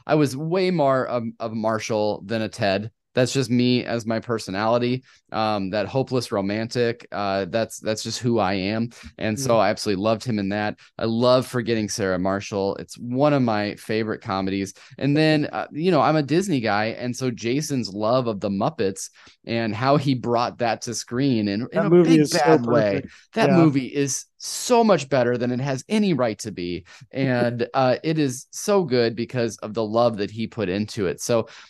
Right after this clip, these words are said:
Speaker 1: I've loved Jason Segel for a long time. And so when he was coming out with this show, in addition to our writers and producer of Ted Lasso, um, with Harrison Ford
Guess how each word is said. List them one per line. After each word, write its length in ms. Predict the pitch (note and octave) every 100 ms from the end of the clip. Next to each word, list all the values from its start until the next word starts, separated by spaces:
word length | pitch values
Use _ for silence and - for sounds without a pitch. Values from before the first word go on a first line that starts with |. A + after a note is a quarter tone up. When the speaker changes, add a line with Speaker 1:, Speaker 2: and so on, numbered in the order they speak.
| -
Speaker 1:
I've 200 | D#3+ F#3
loved 220 | G#3 D#3
Jason 320 | C#3 C#3 C3+
Segel 340 | A2+ C3 B2+ A#2+
for 140 | A#2
a 60 | G#2+
long 260 | G#2+ G#2+
time. 360 | G2+ C#3+ C#3+ A#2
And 80 | A2
so 100 | B2
when 180 | A2+ A2
he 200 | B2+ D3
was 180 | C#3+ A#2+
coming 280 | - B2+ A2+
out 140 | A#2
with 100 | A2
this 140 | A#2 G#2+
show, 460 | - A#2+ A#2 A2 - -
in 160 | C3+ C3+
addition 500 | G#2 B2 C3+ C#3 B2
to 400 | - B2 A2+ G#2 - A#2
our 240 | A#2+ A#2+
writers 560 | G#2+ A2 A#2+ A#2 A2+ G#2+
and 140 | G#2
producer 500 | A#2 G#2 A#2+ A#2+ A2+
of 220 | - G#2+
Ted 220 | - A#2 F#2+
Lasso, 600 | A#2+ E3+ D#3+ A#2+ G#2 G2 - -
um, 300 | A2 A2 G#2+
with 200 | D3+ A3+
Harrison 520 | F#3 E3 F#3+ F#3 C#3+
Ford 460 | B2+ C3 D3 F#3